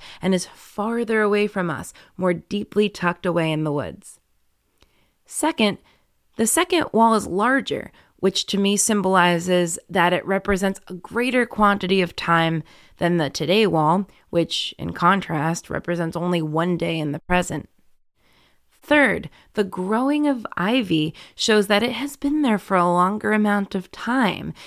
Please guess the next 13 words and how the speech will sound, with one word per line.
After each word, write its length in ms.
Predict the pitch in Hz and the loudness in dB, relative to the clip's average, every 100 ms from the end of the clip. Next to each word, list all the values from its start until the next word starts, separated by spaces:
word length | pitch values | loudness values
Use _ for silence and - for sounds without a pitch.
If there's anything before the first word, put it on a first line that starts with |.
| - | -16
in 140 | - 180 | -2 2
order 240 | 180 196 | 4 0
for 200 | - 202 | 0 0
the 140 | 180 - | 0 -2
ivy 380 | 180 196 196 185 | -2 -2 -2 -4
to 140 | 185 | -6
have 100 | 170 | -8
taken 480 | - 220 233 233 208 | -4 -2 0 0 0
root, 340 | 190 160 - _ _ _ _ | 2 0 -2 _ _ _ _
bloom, 540 | 214 233 233 190 170 | -2 0 2 0 0
and 120 | 165 165 | 0 -2
mature. 680 | 160 - 185 156 160 160 - _ _ _ _ _ _ _ _ | -4 -2 -2 -2 -6 -14 -18 _ _ _ _ _ _ _ _
Lastly, 640 | 196 214 226 - 165 160 | 2 2 2 0 0 -2